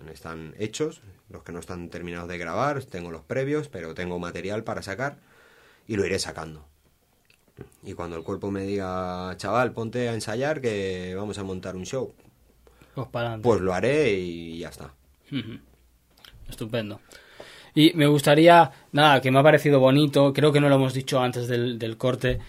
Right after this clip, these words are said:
Speaker 2: ahora estás trabajando con un productor con el que trabajaste en Magnatiz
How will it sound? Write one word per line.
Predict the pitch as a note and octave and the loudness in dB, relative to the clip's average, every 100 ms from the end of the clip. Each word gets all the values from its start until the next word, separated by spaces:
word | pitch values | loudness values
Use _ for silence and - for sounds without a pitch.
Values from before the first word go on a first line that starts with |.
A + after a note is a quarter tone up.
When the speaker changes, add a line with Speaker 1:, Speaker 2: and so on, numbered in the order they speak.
| - - _ - | -18 -20 _ 2
Speaker 2:
ahora | C#3+ D#3+ | 4 4
estás | E3+ | 4
trabajando | E3 D3 C#3+ D3+ E3 F#3 F3+ | 6 6 6 4 4 4 2
con | - C3 | 0 2
un | C3 C3 | 2 2
productor | C#3 C3+ B2+ D3 D#3+ F#3+ A#3 D#4 _ _ _ _ _ _ | 4 2 4 6 10 10 8 -4 _ _ _ _ _ _
con | - D3 | 4 6
el | D3 | 6
que | C#3+ | 8
trabajaste | C3 B2+ D3+ C#3 D3 | 8 8 4 2 4
en | |
Magnatiz | C3 C#3+ D3 D3+ G#3 B3+ - - | 4 4 2 4 2 2 -4 -20